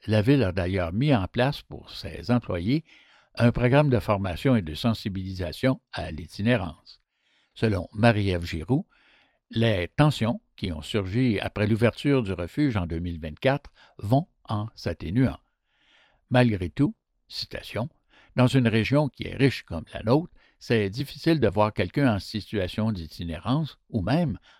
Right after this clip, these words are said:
en situation de pauvreté. C'est difficile pour les gens de voir que ça existe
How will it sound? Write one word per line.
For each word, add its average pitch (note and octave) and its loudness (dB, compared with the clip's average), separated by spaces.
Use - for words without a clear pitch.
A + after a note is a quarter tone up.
en A2 -2
situation A#2 -4
de G#2+ 0
pauvreté. F#2 -2
C'est E2 -10
difficile D3 -2
pour - -8
les F2 -4
gens A2+ 2
de F#2 -2
voir E2 -2
que - -14
ça - -8
existe F#2+ -8